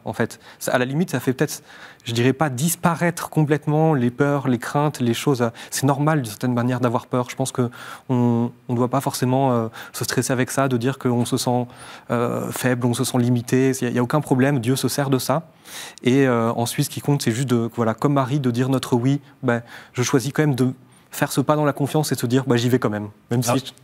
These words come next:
Speaker 2: il y a des gens qui ont un petit peu peur de pas avoir les réponses aux questions qui leur sont posées. Alors on leur dit parfois, ben, l'Esprit Saint répondra pour toi, mais il y a aussi la nécessité de se former un petit peu quand même.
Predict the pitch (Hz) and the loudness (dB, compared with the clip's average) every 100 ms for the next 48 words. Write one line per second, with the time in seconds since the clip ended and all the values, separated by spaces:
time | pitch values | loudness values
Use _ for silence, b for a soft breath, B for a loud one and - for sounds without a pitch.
0 | _ - 135 135 143 135 127 117 110 113 | _ -2 2 2 0 0 -2 -2 -2 -2
1 | 117 - 135 120 107 123 117 107 101 131 | -2 2 0 0 0 0 0 0 0 0
2 | 151 147 - - 113 117 - 143 120 110 | -2 -4 -4 -6 -4 -2 -2 -2 -2 -2
3 | - 104 117 120 165 - B B B 117 | -4 -4 0 4 2 0 B B B -2
4 | 104 113 107 120 113 - 127 104 101 - | 0 2 2 2 0 0 0 0 0 0
5 | 113 - 113 107 104 101 - - 151 165 | -2 -2 -2 -2 0 0 -4 -2 0 0
6 | B B B 127 127 123 131 127 131 139 | B B B 2 2 2 2 2 2 -2
7 | 127 131 127 131 - 127 127 123 131 160 | -2 -2 -2 -2 -2 0 0 0 -2 -2
8 | 151 147 160 | 0 0 -2